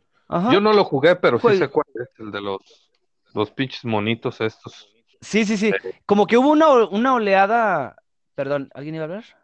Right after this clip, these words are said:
Speaker 2: No.
Speaker 1: No, ok. Hubo una olea-, una oleada en la P S P de, de este tipo de jueguitos, porque también el pinche Patapón,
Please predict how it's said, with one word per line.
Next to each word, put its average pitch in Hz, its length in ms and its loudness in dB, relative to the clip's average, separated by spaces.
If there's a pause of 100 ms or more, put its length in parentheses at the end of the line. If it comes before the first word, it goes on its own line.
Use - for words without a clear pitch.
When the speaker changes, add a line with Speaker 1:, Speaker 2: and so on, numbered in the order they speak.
(500)
Speaker 2:
No. 160 240 2 (800)
Speaker 1:
No, 135 180 -14
ok. 123 120 -10 (340)
Hubo 202 220 4
una 220 180 4
olea-, 202 260 2
una 196 200 0
oleada 190 300 4
en 190 60 2
la 156 140 0
P 180 80 0
S 202 160 -4
P 185 320 0
de, 160 360 -2
de 127 80 -8
este 156 140 -10
tipo 185 260 -6
de 165 80 -2
jueguitos, 156 720 -8 (340)
porque 147 240 -2
también 165 520 2
el 175 200 2
pinche 202 260 -2
Patapón, 160 500 0